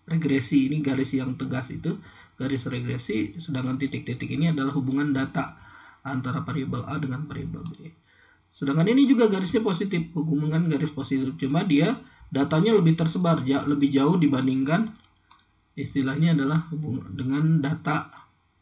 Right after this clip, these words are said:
ya, dengan regresinya yang garis ini. Gitu. Ya. Sedangkan ini adalah hubungan garis negatif,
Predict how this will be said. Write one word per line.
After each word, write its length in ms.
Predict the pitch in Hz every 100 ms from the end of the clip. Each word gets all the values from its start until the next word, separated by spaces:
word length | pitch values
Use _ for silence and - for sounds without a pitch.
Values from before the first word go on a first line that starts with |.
| _ _ _ _ _ 139
ya, 80 |
dengan 640 | 143 135 143 160 160 160 - -
regresinya 720 | 123 120 135 151 135 123 123 - -
yang 160 | 147 139
garis 240 | 143 - 165
ini. 140 | 180 - _ _ _ _ _ _ _ _ _ _ _ -
Gitu. 480 | - _ - 57 - - _ _ _
Ya. 200 | - 143 - _ _ _ _ _ _ -
Sedangkan 440 | 139 135 139 135 131
ini 360 | 135 202 269
adalah 240 | 196 214 226
hubungan 400 | 165 147 190 202
garis 280 | 165 180
negatif, 520 | 185 202 214 208 175